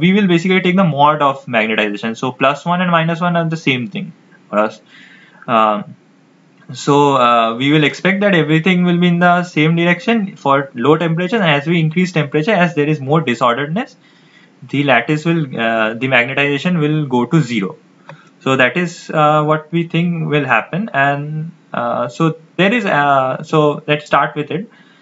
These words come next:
So what we'll, uh, we'll try to do it using the Metropolis algorithm. So the Metropolis algorithm is basically an algorithm which, uh,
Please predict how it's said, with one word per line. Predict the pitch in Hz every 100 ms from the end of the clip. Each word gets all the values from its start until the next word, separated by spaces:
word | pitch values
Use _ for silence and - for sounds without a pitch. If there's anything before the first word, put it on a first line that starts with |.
| _ -
So | 151 139 143 135 135
what | 160 180
we'll, | 196 208 180 175
uh, | 131 135
we'll | 156 175
try | 196
to | 208 240
do | 214
it | 226
using | 214 190 202
the | 208
Metropolis | 175 156 156 156 139 135
algorithm. | 107 110 104 110 117
So | 123 147 143 139
the | 143
Metropolis | 143 - 196 196 202
algorithm | 196 165 175 180 185
is | 180 156
basically | 147 147 165 160 165 160
an | 151
algorithm | 143 135 147 151 147 165
which, | 147 147 - - -
uh, | 127 120 113 117